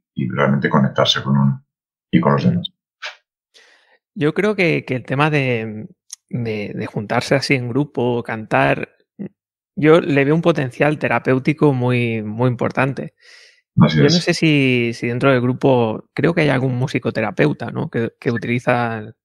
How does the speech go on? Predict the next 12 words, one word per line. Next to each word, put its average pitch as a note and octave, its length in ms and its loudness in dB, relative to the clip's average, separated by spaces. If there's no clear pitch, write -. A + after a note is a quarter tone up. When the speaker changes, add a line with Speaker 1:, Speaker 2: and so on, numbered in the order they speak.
Speaker 2:
música, C3+ 520 -4
pero, C#3 460 4
eh, - 380 -10
yo C#3+ 140 4
a D#3+ 40 6
veces E3+ 240 4
he F3 40 6
organizado, C#3 800 0
eh, A#2+ 140 -4
círculos C3+ 420 0
de B2 100 0
sonido D3 600 2